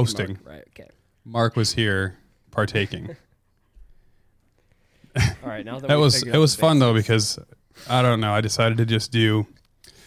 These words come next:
Speaker 1: the hottest female serial killers, and that's always a fun topic. Or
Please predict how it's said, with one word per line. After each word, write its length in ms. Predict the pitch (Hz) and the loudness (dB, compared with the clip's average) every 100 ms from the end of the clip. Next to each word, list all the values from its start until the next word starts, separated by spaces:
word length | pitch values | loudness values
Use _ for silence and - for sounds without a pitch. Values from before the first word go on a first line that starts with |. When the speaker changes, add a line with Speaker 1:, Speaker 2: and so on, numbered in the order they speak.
| _ - | _ -8
Speaker 1:
the 160 | 110 | -4
hottest 560 | 113 - 110 110 107 - | -2 0 0 0 -2 -6
female 360 | - 113 113 113 | -4 -2 0 -2
serial 360 | - 139 135 | 0 2 2
killers, 380 | 131 143 147 143 | 2 2 2 2
and 80 | 143 | 2
that's 200 | 139 - | 2 2
always 200 | 131 123 | 2 2
a 60 | 120 | 0
fun 220 | 123 117 | -2 -2
topic. 420 | 120 120 139 - - - - _ _ _ _ _ - | -2 -4 -4 -8 -14 -20 -20 _ _ _ _ _ 0
Or 440 | 127 120 123 127 | 2 2 -2 -14